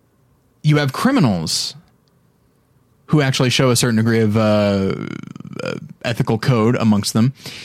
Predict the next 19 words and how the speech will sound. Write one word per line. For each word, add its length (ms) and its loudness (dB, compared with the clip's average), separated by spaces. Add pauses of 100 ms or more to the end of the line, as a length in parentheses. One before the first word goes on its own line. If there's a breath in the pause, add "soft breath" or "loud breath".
(180 loud breath)
So 160 0
you 180 4
have 340 2
both 220 0
sides. 600 0
Neither 420 4
one, 440 2
neither 300 2
one 140 2
of 60 4
them 140 4
seems 320 2
like 140 -2
they 140 0
can 200 2
really 240 4
understand 560 0
the 140 4
other, 320 0